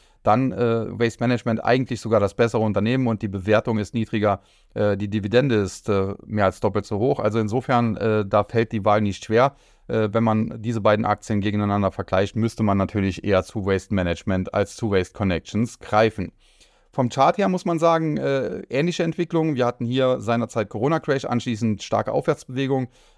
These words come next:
Hier muss man sagen, auch Allzeithoch wurde erreicht, äh, ja, so Mitte, Ende zweitausendzweiundzwanzig, seinerzeit bei hundertfünfundsiebzig Dollar neunundzwanzig. Und wenn man sich das jetzt anschaut, die Aktie steht derzeit hunderteinundsiebzig siebenundsiebzig. Das heißt,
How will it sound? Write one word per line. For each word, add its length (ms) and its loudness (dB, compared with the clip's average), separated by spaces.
Hier 180 0
muss 160 -2
man 140 0
sagen, 300 2
auch 400 0
Allzeithoch 760 -2
wurde 340 -2
erreicht, 680 0
äh, 340 0
ja, 320 2
so 300 -4
Mitte, 360 0
Ende 380 2
zweitausendzweiundzwanzig, 1500 0
seinerzeit 460 0
bei 80 0
hundertfünfundsiebzig 1000 -2
Dollar 220 4
neunundzwanzig. 800 0
Und 140 0
wenn 80 2
man 100 2
sich 140 -6
das 160 0
jetzt 160 -2
anschaut, 380 0
die 80 0
Aktie 200 -2
steht 220 -4
derzeit 300 0
hunderteinundsiebzig 920 -2
siebenundsiebzig. 680 0
Das 160 -2
heißt, 280 4